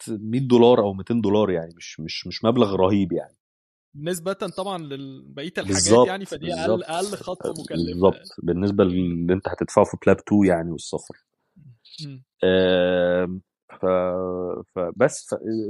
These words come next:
Speaker 1: يعني بتعمل تشيك وبيتأكدوا إنه فلان هو فلان و-، وبيطلبوا منك شوية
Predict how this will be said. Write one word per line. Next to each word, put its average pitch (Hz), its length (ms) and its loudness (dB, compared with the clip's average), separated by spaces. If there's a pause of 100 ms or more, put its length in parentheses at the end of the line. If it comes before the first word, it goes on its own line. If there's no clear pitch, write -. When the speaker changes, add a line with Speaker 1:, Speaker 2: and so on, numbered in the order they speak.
(140)
Speaker 1:
يعني 131 280 0
بتعمل 107 640 -4
تشيك - 380 -2
وبيتأكدوا 107 520 0
إنه 104 140 0
فلان 110 300 2
هو 110 240 -2
فلان 123 440 2
و-، 120 240 2 (400)
وبيطلبوا 117 380 4
منك 127 240 2
شوية 117 180 2